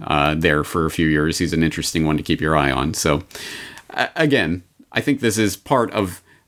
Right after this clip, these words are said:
trying to get that Great Reset label as the new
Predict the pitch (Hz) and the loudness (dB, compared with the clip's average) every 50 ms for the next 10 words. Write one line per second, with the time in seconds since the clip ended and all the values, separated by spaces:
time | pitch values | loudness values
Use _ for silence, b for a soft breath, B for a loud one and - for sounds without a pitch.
0 | _ _ - - 151 143 131 123 123 117 110 - 107 98 104 101 - 95 95 - | _ _ -4 0 2 2 4 4 4 2 2 2 2 2 2 0 2 -2 -2 -2
1 | - - - 107 98 - - 92 92 87 - 95 85 - 143 202 196 156 123 113 | -2 -2 2 2 2 2 2 0 0 0 0 -2 0 0 2 2 2 4 4 4
2 | 107 104 101 - - 95 90 90 87 87 - - 98 104 107 113 127 123 110 107 | 4 4 2 2 2 2 2 2 0 -2 -4 0 0 2 4 4 4 4 4 2
3 | 101 | 0